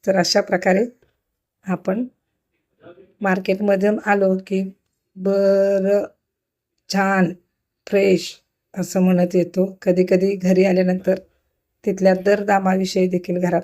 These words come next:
आपण चर्चा करतो. "हे खूप महाग होतं आज मार्केट, काय खरं नाही, फार भाज्या महाग झाल्यात." स्वस्त झाल्या की आपण भरपूर घेतो, "खूप स्वस्त आहे, चला मग आता हे स्वस्त आहे तर कोथिंबीर स्वस्त आहे तर कोथिंबीरीच्या वड्या करूया,"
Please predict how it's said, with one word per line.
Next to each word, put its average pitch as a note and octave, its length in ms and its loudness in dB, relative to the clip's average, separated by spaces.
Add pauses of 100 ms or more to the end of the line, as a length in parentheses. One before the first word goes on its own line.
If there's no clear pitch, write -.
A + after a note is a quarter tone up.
आपण F3+ 200 -4
चर्चा F3 340 -2
करतो. E3+ 260 -2
"हे F#3 260 2
खूप F3+ 200 -4
महाग G#3+ 220 2
होतं F3+ 240 0
आज E3+ 120 2
मार्केट, F3 440 0 (160)
काय F3 240 -2
खरं F3+ 280 0
नाही, F#3+ 120 -4 (800)
फार F#3 220 -2
भाज्या G3+ 340 4
महाग F#3 280 -2
झाल्यात." E3+ 340 0 (640)
स्वस्त A3 400 0
झाल्या A3 280 4
की G#3 160 -4
आपण G#3 280 -2
भरपूर G3+ 340 -2
घेतो, F#3+ 320 -4 (160)
"खूप G3 200 0
स्वस्त A3+ 380 2
आहे, G3 140 4
चला G3 320 0
मग F#3+ 200 -2
आता F3 240 -2
हे F#3 220 2
स्वस्त G3 380 -4
आहे G#3 100 2
तर G#3+ 160 -2 (580)
कोथिंबीर G#3+ 480 4
स्वस्त A3 320 -4
आहे G#3+ 160 -2
तर G#3+ 80 -2
कोथिंबीरीच्या G#3+ 840 0
वड्या G#3 260 2
करूया," E3 340 -4